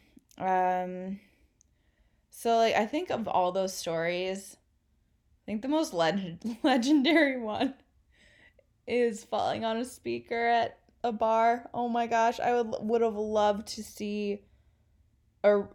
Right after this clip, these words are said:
a video of myself falling on top of a speaker. I'm such an idiot.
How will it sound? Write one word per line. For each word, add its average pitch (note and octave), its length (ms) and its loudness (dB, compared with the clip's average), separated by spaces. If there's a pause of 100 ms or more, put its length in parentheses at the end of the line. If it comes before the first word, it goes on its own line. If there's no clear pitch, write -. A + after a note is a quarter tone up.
(260)
a G3+ 100 4
video G3 380 2
of G3 80 0
myself G3 540 -4
falling F#3 320 -4
on F3+ 120 -4
top F#3+ 280 -4
of F3+ 120 -14
a F#3 60 -4
speaker. F3+ 720 -6
I'm G3+ 120 -4
such F#3+ 500 -6
an F#3 100 -12
idiot. F3+ 540 -6